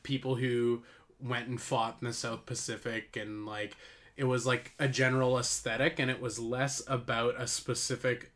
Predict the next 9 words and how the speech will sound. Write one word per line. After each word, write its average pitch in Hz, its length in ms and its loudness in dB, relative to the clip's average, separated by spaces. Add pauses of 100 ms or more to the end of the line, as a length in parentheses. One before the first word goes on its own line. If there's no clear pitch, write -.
(240)
place, 131 500 -2
but, 127 240 2
like, 113 300 -4
the 123 80 -2
concept 120 840 -2
of, 120 240 -4
like, 113 160 -2
an 117 100 0
idyllic, 113 800 -2